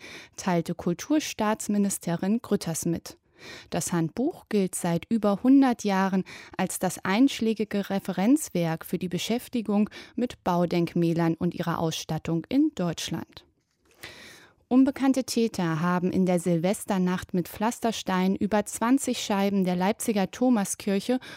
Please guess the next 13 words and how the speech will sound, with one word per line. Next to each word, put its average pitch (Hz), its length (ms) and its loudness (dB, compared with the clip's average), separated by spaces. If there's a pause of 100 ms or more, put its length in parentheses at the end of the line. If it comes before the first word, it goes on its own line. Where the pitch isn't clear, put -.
(140)
und 262 180 4
des 294 120 -2
angrenzenden 196 800 2
Thomashauses 208 880 0
eingeworfen. 165 760 0 (480)
Mindestens 175 480 2
vier 254 320 2
wertvolle 214 580 2
Buntglasfenster 180 1160 0
aus - 160 -6
dem 185 100 2
neunzehnten 202 540 2
Jahrhundert 196 580 2